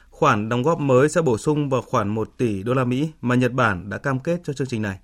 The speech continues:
Tổ chức Y tế Thế giới đang đặt mục tiêu có khoảng bảy mươi phần trăm dân số thế giới được tiêm chủng vào giữa năm nay.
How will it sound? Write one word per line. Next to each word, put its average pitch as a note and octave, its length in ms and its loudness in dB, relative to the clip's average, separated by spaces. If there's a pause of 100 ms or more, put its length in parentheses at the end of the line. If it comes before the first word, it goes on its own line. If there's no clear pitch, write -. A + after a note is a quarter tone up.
(680)
Tổ C#3+ 120 4
chức F3+ 180 2
Y F#3 100 6
tế E3 160 4
Thế D#3 160 2
giới D3+ 200 6
đang E3 180 2
đặt D3 140 0
mục B2+ 200 -4
tiêu D3+ 160 2
có C#3 120 -2
khoảng A#2+ 340 -2
bảy A2 140 2
mươi C3+ 140 0
phần A#2 160 -2
trăm C3 200 -2
dân C3 140 0
số A#2+ 220 -2
thế B2 140 -2
giới A#2+ 280 -2
được C3 320 -6
tiêm B2+ 200 -2
chủng G2+ 320 -4
vào G2+ 140 -4
giữa B2+ 140 -8
năm C3 160 -2
nay. A#2+ 180 -2